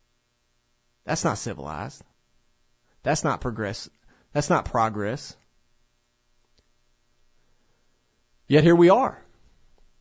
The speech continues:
And so what do we do with that? Well, we get involved. Partner with pregnancy centers. Partner with us at Hope here in Knoxville. If you're somewhere else, partner with the pregnancy center in your area. There's three thousand of 'em across the country.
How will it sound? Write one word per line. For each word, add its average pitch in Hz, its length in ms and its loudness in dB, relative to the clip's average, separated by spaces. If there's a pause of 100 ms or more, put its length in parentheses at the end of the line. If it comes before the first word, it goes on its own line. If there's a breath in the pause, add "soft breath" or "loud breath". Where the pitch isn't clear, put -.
(1800)
And 120 80 -6
so 156 100 2
what 156 120 2
do 185 60 4
we 185 120 2
do 160 200 6
with 160 180 4
that? 87 280 -6
Well, 151 300 0 (1800)
we 139 180 -6
get 147 160 0
involved. 160 560 -2 (1080)
Partner 170 300 2
with 175 180 0
pregnancy 165 420 0
centers. 120 340 -4
Partner 143 300 0
with 160 140 -2
us 165 200 -2
at 139 80 -2
Hope 160 240 0
here 131 120 -2
in 135 60 -2
Knoxville. 147 420 -4
If 113 120 -12
you're 131 80 -2
somewhere 156 340 -4
else, 160 160 -2
partner 175 320 0
with 185 100 -2
the 165 60 -10
pregnancy 170 380 -4
center 165 260 -6
in 160 60 -4
your 131 80 -4
area. 156 240 0
There's 131 180 -2
three 208 220 0
thousand 190 420 6
of 180 120 4
'em 180 60 -2
across 170 320 0
the - 80 -8
country. 185 460 -4